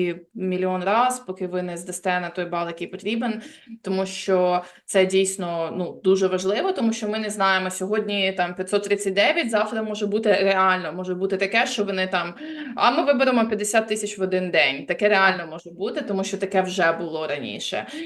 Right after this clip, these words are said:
Speaker 1: і бал буде там чотириста п'ятдесят, наприклад, да? Тобто таке може бути, бо в нас, е, були клієнти, які просто пропустили цю можливість, бо вони думали: «А, ну я все одно не дотягну».
Speaker 2: Да.
Speaker 1: Яке-, якийсь мій
Speaker 2: Абсолютно.
Speaker 1: заходити в пул.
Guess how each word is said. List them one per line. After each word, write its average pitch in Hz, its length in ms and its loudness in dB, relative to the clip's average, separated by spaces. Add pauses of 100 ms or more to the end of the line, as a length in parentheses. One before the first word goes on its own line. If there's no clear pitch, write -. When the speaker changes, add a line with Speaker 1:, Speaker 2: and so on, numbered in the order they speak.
(140)
Speaker 1:
і 190 140 4
бал 190 340 6
буде 180 160 2
там 175 220 -4
чотириста 185 400 -4
п'ятдесят, 170 540 -2
наприклад, 170 520 -4
да? 151 200 -2 (260)
Тобто 220 400 4
таке 214 580 2 (400)
може 233 400 2
бути, 302 300 0
бо 226 380 4 (140)
в 208 120 -4
нас, 214 380 0
е, 196 260 4
були 202 220 0
клієнти, 208 460 -4
які 226 220 -2
просто 208 320 -2
пропустили 202 580 0
цю 190 160 -4
можливість, 196 640 0
бо 190 140 -2
вони 185 360 0
думали: 185 460 2
«А, 214 200 2
ну 240 120 0
я 392 100 2
все 359 220 0
одно 320 200 0
не 285 100 0
дотягну». 226 600 0 (300)
Speaker 2:
Да. 190 280 2
Speaker 1:
Яке-, 214 120 2 (160)
якийсь 233 340 2
мій 220 160 2
Speaker 2:
Абсолютно. 202 180 -2
Speaker 1:
заходити 190 380 -4
в - 160 -18
пул. 135 340 -10